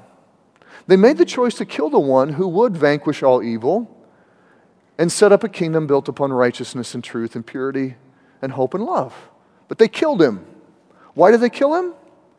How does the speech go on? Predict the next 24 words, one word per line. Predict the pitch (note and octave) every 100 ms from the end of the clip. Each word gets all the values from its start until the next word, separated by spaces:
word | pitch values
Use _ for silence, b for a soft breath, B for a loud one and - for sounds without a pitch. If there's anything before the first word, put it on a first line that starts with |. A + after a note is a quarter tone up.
| _ b b b b b b
Because | E3 G3+ F3
both | C#3+ F3+
Jews | B2+ D#3 C4 D#4+
and | C4
Gentiles, | E3 C#3+ - B2 C3+ G3
both | - E3 D#3+ - _ G3+
Jews | C3 G3+ G#3+
and | A#3
Greeks, | D#3 F3 G3 -
Jews | E3 G#3 G#3+
and |
Romans, | F3+ E3+ -
everybody | G3+ A#3 F3+ F#3+ F#3
on | E3+
the | D3+
face | F3 E3
of | E3
the |
planet | D#3+ C#3 A#2 A2+ C#3 - b b b b
chose | - D#3 C#3+
Babylon. | D#3 C3+ A#2+ G#2 G2+ F2 - b b b b b _ _ _ _ _ _ _ _ _
They | B2
chose | C3 D#3+ E3
Babylon. | B2 C#3+ C3 A#2+ G2+ F2+